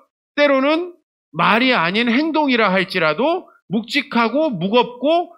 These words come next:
소망이 되는 소리가 되어야 한다라는 것이죠. 사실 세상에서 목소리 큰 사람은 실제로는 지는 거예요. 세상에 목소리가 크고 내가 큰 소리를 지른다고 사람이 듣는 게 아니에요. 여러분, 자녀들도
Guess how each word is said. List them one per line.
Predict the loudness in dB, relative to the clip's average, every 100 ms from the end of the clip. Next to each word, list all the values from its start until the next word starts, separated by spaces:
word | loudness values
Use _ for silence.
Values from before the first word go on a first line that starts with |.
| _
소망이 | -4 0 2 2 2
되는 | 0 0 0
소리가 | -2 -2 0 0
되어야 | 0 2 2 0
한다라는 | -2 0 0 -4 -10
것이죠. | -12 -14 -12 -10 -8 -12 _ _
사실 | -8 -4 -4 -6 -10 _ -8
세상에서 | -4 -2 -2 -4 -4 -6 -6 -10 _ -10
목소리 | -10 -6 -6 -6
큰 | -6 -4
사람은 | -2 -4 -4 -8 -10 _ -10
실제로는 | -4 -2 -2 -2 -2 -4
지는 | -2 0 0 0
거예요. | -2 -4 -12 -20 _ _ _ _ _ -10
세상에 | -4 -2 0 0
목소리가 | -2 -4 -4 -4 -2 -4
크고 | -6 -8 -10 -14 _ _ _ _ _ _ -4
내가 | -2 0 -2 -2
큰 | -2 0
소리를 | 0 0 0 0
지른다고 | -2 -4 -4 -6 -4
사람이 | -6 -6 -6
듣는 | -8 -6 -6
게 | -6
아니에요. | -6 -8 -14 -16 -20 _ _ -6
여러분, | -4 -4 -8 _ -12
자녀들도 | -6 -4 -4 -6 -6 -8